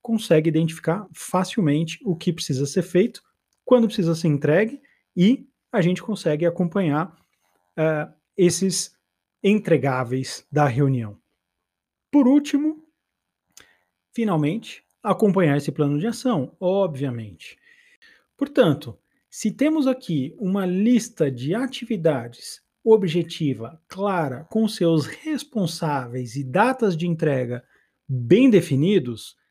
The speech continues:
não precisamos de uma nova reunião. Podemos fazer o acompanhamento do plano de ação por e-mail, que é a nossa última dica aqui. Acompanhe esse plano de ação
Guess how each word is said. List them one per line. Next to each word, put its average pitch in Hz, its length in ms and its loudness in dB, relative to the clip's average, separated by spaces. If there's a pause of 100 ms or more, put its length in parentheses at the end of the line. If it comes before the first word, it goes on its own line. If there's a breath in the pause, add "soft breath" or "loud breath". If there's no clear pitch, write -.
(140)
não 240 200 0
precisamos 214 600 -2
de 214 400 0 (120)
uma 143 300 -2
nova 135 380 0
reunião. 190 520 0
Podemos 151 380 0
fazer 170 360 0
o 170 120 2
acompanhamento 196 1040 -2
do 190 100 -4
plano 185 380 0
de 202 80 -6
ação 190 460 -4 (340)
por 202 180 6
e-mail, 202 420 2 (160)
que - 160 -4
é 185 60 0
a 175 80 -2
nossa 170 300 -4
última 202 480 -4
dica 175 320 -4
aqui. - 320 -8 (520 soft breath)
Acompanhe 196 920 4
esse 156 220 0
plano 147 340 2
de 120 120 -2
ação 185 480 0